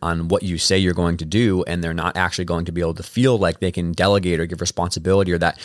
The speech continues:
you, you have their back, right? Where when the going gets tough, that you're gonna stick it through with them when things get hard, and you're not gonna run away when things get tricky.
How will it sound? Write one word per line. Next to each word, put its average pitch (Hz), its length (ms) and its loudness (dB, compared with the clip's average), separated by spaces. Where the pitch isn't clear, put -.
you, 117 180 2
you 120 200 2
have 101 200 2
their 90 100 0
back, 90 440 0
right? 90 200 -2
Where 92 160 2
when 90 100 0
the 87 60 -2
going 90 280 2
gets 82 140 -6
tough, 110 200 0
that 85 120 -10
you're 95 120 0
gonna 92 120 0
stick - 260 -2
it - 120 -8
through 101 480 2
with 92 180 0
them 82 160 0
when 85 100 -2
things 90 220 -2
get 78 120 -6
hard, 104 360 2
and 85 80 -2
you're 85 80 -2
not 78 100 -2
gonna 85 120 -4
run 85 180 0
away 87 220 2
when 85 100 0
things 85 220 -4
get - 120 -8
tricky. 101 360 0